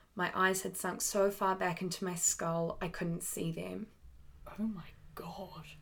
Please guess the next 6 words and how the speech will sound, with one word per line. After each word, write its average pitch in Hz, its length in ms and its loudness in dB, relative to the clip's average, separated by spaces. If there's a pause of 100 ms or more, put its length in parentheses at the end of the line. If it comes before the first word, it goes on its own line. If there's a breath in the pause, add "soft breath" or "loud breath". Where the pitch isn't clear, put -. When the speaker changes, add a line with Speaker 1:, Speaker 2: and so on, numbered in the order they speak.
(160)
Speaker 1:
The 220 120 6
girl 226 400 12
returned 196 480 4
with 185 180 2
her 175 180 2
grandmother, 180 920 0